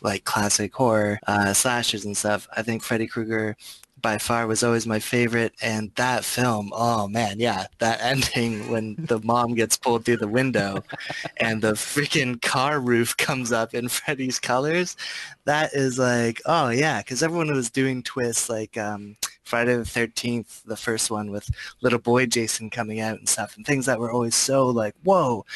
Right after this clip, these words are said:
Speaker 1: and really shocking and memorable. And they did kind of a, you know, a comedy horror thing of just going so over the top with it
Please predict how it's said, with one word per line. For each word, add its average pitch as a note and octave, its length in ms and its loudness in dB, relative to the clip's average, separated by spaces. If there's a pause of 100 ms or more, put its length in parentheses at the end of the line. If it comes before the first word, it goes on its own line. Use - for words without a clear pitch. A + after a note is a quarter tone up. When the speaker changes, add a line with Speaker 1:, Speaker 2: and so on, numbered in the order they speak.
(200)
Speaker 1:
and A#2 180 0
really D#3 180 4
shocking D3 500 2
and A#2 80 -2
memorable. A2+ 500 -4 (400)
And A#2+ 420 0
they D#3 280 6
did B2 400 0
kind D#3+ 320 0
of E3 140 0
a, D#3+ 280 4 (260)
you D#3 120 2
know, C3 320 2
a C3+ 340 2
comedy C3+ 400 2
horror C#3 320 2
thing G#2 380 -6
of A2 140 -8
just B2+ 220 -2
going B2 260 0
so C3 540 4
over D3 220 4
the D3 100 2
top D#3 340 0
with A#2 160 -4
it A2 220 -4